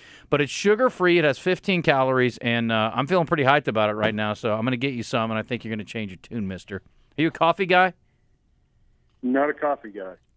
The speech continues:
Speaker 1: Tea?
Speaker 2: Not a tea guy.
Speaker 1: Oh, my gosh. I mean, seriously, I would just have to do the show from bed every day. I don't even know how you guys do it.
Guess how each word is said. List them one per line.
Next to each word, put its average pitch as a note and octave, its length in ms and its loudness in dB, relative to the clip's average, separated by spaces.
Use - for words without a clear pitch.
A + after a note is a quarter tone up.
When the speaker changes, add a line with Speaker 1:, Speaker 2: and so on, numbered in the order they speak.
Speaker 1:
Tea? B3 420 2
Speaker 2:
Not A#2 180 -12
a A2+ 40 -16
tea C3+ 160 -4
guy. G#2 260 -6
Speaker 1:
Oh, D#3 140 -4
my G2+ 200 -4
gosh. C3 680 -8
I B2 80 0
mean, A2+ 140 -2
seriously, C3+ 340 -2
I C#3 140 4
would F3+ 160 2
just B2 220 -6
have B2 180 0
to B2 60 -8
do A#2+ 100 2
the G#2+ 100 0
show A2+ 180 -2
from G2 180 -6
bed F#2 140 -2
every E2+ 180 -8
day. E2 180 -18
I - 40 -14
don't A#2+ 80 -6
even G#2 100 -4
know F2+ 60 -6
how F2+ 60 -6
you F2 160 -10
guys E2 140 -18
do F2 160 -16
it. - 80 -20